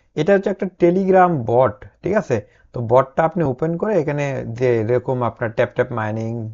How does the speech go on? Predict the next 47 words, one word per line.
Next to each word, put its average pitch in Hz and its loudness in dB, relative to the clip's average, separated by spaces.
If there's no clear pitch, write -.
যতগুলো 120 -2
প্রজেক্ট 120 -4
কাজ 104 -4
করছেন, 160 -2
সেম 226 2
কনসেপ্টে 175 0
আপনি 160 2
এই 143 0
টাস্কগুলো 131 0
কমপ্লিট 120 -2
করবেন 208 -4
এবং 139 -2
ডেইলি 127 2
চেকিং 107 -8
করবেন, 98 -8
ঠিক 156 -2
আছে? 190 -2
তো - -12
এইটা 143 0
চলে 156 2
গেল, 156 2
আমি 151 0
এটা 135 -6
কেটে 131 -6
দিলাম। 127 -2
এবং, 139 -4
আহ, 123 -2
ইকোসিস্টেমটা 175 0
বলে 151 2
দিলাম, 147 -2
আপনার 139 -4
টেনশন 135 -6
নেওয়ার 135 -2
দরকার 120 -2
নেই, 190 -2
আপনি - -8
একটা 123 -6
একটা - -6
করে - 0
আমার 123 -2
Telegram 113 -2
চ্যানেল 117 -4
থেকে 110 -6
কাজগুলো 123 -2
করে 135 -4
নিতে 107 -4
পারবেন। 90 -4